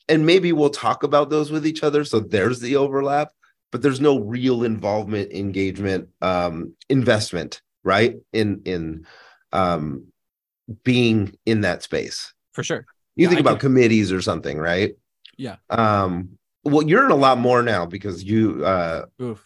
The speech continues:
Speaker 1: have, have a role on, you know, in our governance structure in the Senate that, that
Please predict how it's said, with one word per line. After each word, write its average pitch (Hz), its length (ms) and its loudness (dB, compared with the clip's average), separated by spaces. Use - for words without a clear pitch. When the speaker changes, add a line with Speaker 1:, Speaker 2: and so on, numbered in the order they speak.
Speaker 1:
have, 98 260 0
have 110 160 0
a 104 80 4
role 104 600 2
on, 90 360 -4
you 113 160 2
know, 92 300 2
in 113 140 4
our 98 100 2
governance 104 460 2
structure 92 420 -4
in 92 100 -2
the 85 100 -4
Senate 98 420 0
that, 82 300 -6
that 82 240 -6